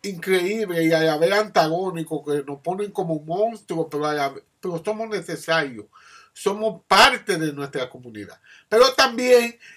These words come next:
he trabajado mis retratos, tomando vino,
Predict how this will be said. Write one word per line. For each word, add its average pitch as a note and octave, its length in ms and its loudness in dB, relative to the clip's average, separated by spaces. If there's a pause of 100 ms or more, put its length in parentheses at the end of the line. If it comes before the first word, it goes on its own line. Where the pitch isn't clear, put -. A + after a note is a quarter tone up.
he G3+ 140 6
trabajado G#3 760 6 (240)
mis B3 400 -2
retratos, G#3 760 4 (1120)
tomando F3+ 480 2
vino, F#3 640 -2